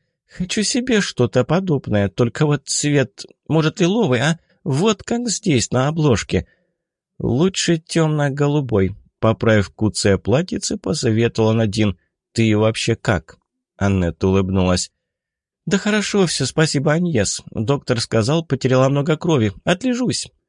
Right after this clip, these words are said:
«Ей надо есть побольше фруктов и мяса». «Мясо? Тут же рядом рынок». Жан-Клод и Патрик озабоченно переглянулись. «Стойте, стойте!» замахала руками Люсиль. «Мы мясо-то здесь, во дворе, пожарим.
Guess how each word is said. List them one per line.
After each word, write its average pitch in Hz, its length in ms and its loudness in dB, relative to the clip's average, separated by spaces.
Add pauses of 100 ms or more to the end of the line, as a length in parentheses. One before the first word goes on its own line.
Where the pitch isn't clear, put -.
(460)
«Ей 110 340 2
надо 110 240 2
есть 123 500 -2
побольше 123 520 0
фруктов 139 540 -2
и 139 60 0
мяса». 104 480 0 (420)
«Мясо? 107 580 0
Тут 104 280 -2
же 117 80 2
рядом 151 360 0
рынок». 233 440 -2 (420)
Жан-Клод 185 600 -2
и 220 60 -2
Патрик 180 440 -4
озабоченно 135 680 -2
переглянулись. 123 800 0 (400)
«Стойте, - 760 -4
стойте!» 180 500 0
замахала 123 560 0
руками 131 360 0
Люсиль. 123 400 -2 (340)
«Мы 151 220 2
мясо-то 156 540 0
здесь, 135 440 -2
во 139 140 0
дворе, 131 400 2
пожарим. 175 580 -2